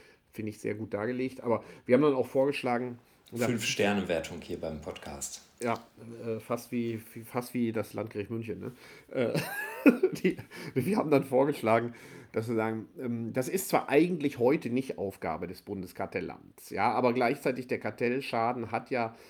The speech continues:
Speaker 1: äh, eben nicht nur die kompensatorische Wirkung, sondern soll auch präven-, hat eine gewisse Präventionswirkung. Und wäre das nicht hilfreich für die Richter,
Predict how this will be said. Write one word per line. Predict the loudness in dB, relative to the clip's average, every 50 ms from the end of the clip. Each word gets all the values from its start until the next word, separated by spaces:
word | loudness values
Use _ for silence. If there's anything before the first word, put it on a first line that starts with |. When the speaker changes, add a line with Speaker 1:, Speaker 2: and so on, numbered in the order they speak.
| -20 -20 -20 -12 -6
Speaker 1:
äh, | -2 -2 0
eben | 0 2 2 4
nicht | 2 4 4
nur | 4 4 4
die | 2 0
kompensatorische | 0 -2 -2 0 -2 -4 -4 -4 -4 -4 -4 -6 -4 -4 -4 -6 -6 -6 -6 -4
Wirkung, | -4 -4 -4 -4 -4 -2
sondern | 0 0 0 0 0 0
soll | 0 2 2
auch | 0 -2 -4
präven-, | -6 -6 -6 -4 -4 -4 -6 -8 -10 -14 -14
hat | -12 -6 -4
eine | -4 -4
gewisse | -4 -4 -6 -8
Präventionswirkung. | -8 -6 -6 -6 -6 -6 -8 -10 -12 -12 -12 -14 -14 -16 -16 -14 -14 -14 -14 -12
Und | -12 -10 -4 0
wäre | 0 2 4 4 2
das | 2 0 0 -2
nicht | -6 -4 -2
hilfreich | -2 -2 -2 -2 -4 -4 -2 -2 0 -2 -2 -6
für | -8 -10
die | -8 -6 -6
Richter, | -8 -8 -10 -8 -6 -6 -6 -6